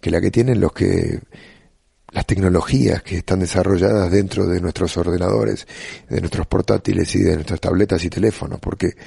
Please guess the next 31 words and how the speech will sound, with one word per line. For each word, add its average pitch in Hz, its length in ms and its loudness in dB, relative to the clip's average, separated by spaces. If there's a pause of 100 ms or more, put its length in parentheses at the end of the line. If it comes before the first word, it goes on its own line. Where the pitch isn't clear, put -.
(720)
hay 98 120 0
negocios 90 560 0
detrás - 320 -2
de 82 80 -4
la, - 100 -4
cada 98 260 2
una 92 200 0
de 92 100 -2
las - 140 -8
aplicaciones. - 840 -8 (800)
Y - 120 -4
hay 101 100 4
un 104 80 0
manejo 90 380 2
de 82 80 0
poder, 95 520 0 (480)
y - 60 -2
uno 98 100 2
está 101 200 2
brindando 92 420 2
un 85 80 -2
montón - 360 -2
de 53 40 -2
información - 640 -6
que 87 140 0
es 92 120 -2
utilizada 90 760 0 (1900)
de - 140 0
forma 98 400 2 (640)
no 110 240 4
inocente 90 720 -2